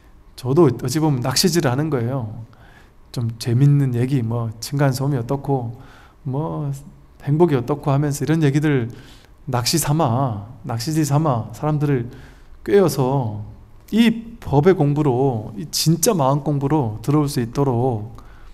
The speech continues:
하는 방편을 나름대로 이렇게 쓰고 있는 거죠.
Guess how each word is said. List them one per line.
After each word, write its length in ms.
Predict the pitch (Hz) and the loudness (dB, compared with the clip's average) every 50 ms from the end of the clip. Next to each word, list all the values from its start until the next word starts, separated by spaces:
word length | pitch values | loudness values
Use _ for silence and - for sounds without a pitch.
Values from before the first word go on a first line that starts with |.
| - - - - - - - - - - - - - - | -20 -20 -20 -20 -20 -20 -20 -20 -20 -20 -20 -20 -18 -8
하는 180 | - 147 143 135 | -4 -4 -2 -2
방편을 600 | - 127 120 131 165 170 170 151 135 117 113 117 - - - - - - | -2 -4 -2 0 2 2 4 2 2 0 -4 -6 -8 -12 -18 -20 -14 -6
나름대로 640 | 117 120 131 143 143 139 143 139 135 120 110 110 113 113 - - - - - - - - | -4 0 2 2 2 2 2 0 0 -2 -4 -6 -10 -12 -14 -16 -20 -20 -20 -20 -18 -14
이렇게 360 | 147 135 - 131 120 113 113 113 117 - - - | -14 -12 -8 -4 -4 -4 -4 -6 -10 -14 -18 -20
쓰고 340 | - - - - 175 151 120 | -16 -12 -8 -2 0 0 2
있는 200 | 123 139 147 147 | 2 2 2 2
거죠. 360 | 139 127 131 127 117 120 | 2 0 0 -2 -4 -4